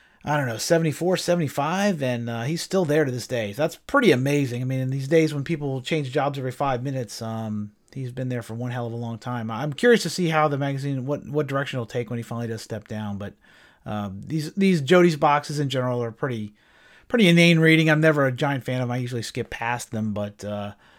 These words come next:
uh, I do admire the fact that he's been around so long and able to keep doing it.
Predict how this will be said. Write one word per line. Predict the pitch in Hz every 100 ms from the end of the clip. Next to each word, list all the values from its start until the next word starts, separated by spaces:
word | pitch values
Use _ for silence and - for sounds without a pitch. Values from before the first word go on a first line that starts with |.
| _ -
uh, | 113 107 98
I | 131 147
do | 170
admire | 156 151 147 139
the |
fact | 123 123 120
that | 117
he's | 113
been | 127
around | 117 117 110
so | 110
long | 110 110
and | 107
able | 110
to | 107
keep | - 104
doing | 107 110
it. | 90